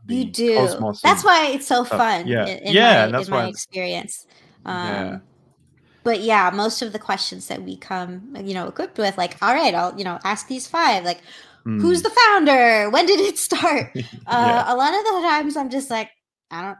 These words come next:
Speaker 1: I don't, I don't know. Nobody knows." <laughs> You know, sorry.
Speaker 2: <laughs> Yeah, yeah.
Speaker 1: Um,
Speaker 2: Uh,
Speaker 1: but,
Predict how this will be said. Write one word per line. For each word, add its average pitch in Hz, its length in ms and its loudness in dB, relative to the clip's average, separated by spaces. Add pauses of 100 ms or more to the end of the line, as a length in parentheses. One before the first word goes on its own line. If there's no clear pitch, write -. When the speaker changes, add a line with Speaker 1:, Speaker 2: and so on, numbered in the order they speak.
(100)
Speaker 1:
I 175 200 -20
don't, 180 200 -18
I 175 40 -16
don't 175 140 -14
know. 202 120 -12
Nobody 190 300 -12
knows." 196 240 -12
<laughs> - 40 -20
You 339 240 4
know, 381 180 4
sorry. - 280 -6
Speaker 2:
<laughs> - 40 -20
Yeah, - 260 -4 (320)
yeah. 117 240 -8 (380)
Speaker 1:
Um, - 140 -6
Speaker 2:
Uh, 127 720 6
Speaker 1:
but, - 80 -16